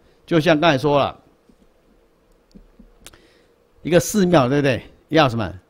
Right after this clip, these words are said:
志同道合的行者，大家都像葱泥一样，就这样才能够呢，互相这样切磋琢磨，就是这个意思啊。这德不孤也是这个意思。那身口意皆同等呢？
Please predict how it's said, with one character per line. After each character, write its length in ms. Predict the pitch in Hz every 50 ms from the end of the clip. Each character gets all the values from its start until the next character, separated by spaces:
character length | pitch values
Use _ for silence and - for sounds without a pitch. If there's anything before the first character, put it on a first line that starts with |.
| _ _ _ _ _ _ _ _ _ _ _ _ _ _ _ _ _ _ _ _
志 260 | - - 208 202 160 135
同 220 | - 110 107 120
道 200 | 127 147 135 110
合 60 | 104
的 60 | 107
行 240 | 104 - 113 117 120
者， 180 | 117 - 71 71 - _ _ _
大 160 | - 156 151
家 160 | 143 143 139 139
都 140 | 143 135
像 180 | 127 - 143 127
葱 220 | - - 143 151
泥 100 | 135 107
一 80 | 101 117
样， 240 | 120 113 98 95 101
就 140 | 123 123 113
这 100 | 113 113
样 160 | 104 95 101 - _ -
才 160 | - - 151 156
能 80 | 147
够 160 | 143 156 147
呢， 160 | 139 123 104 98 _ _ _ _
互 180 | - - 180 156
相 380 | 135 170 151 151 147 147 151 151 - _
这 100 | - 135
样 180 | 123 101 90 - _ _ _ _
切 180 | - - - 160
磋 160 | 143 165 147
琢 140 | 127 139 139
磨， 180 | 135 113 90 98
就 100 | 120 127
是 60 | 123
这 80 | 113 120
个 60 | 117
意 160 | 120 123 117
思 200 | 101 101 98 85
啊。 100 | 73 - - - - - - -
这 100 | - 147
德 180 | 139 - 147 151
不 140 | 147 147 143
孤 80 | 143
也 100 | 123 104
是 160 | 101 - 135 113
这 100 | - 123
个 60 | 117
意 100 | 113 110
思。 180 | 98 - 98 - _ _ _ _ _ _ _ _ _ _ _ _ _ _ _ _ _ _ _ _
那 120 | - 214 208
身 220 | - - 254 240
口 140 | 196 170 185
意 140 | 208 202 185
皆 120 | 147 196
同 120 | 196 190 185
等 160 | 156 139 135
呢？ 220 | 139 131 127 107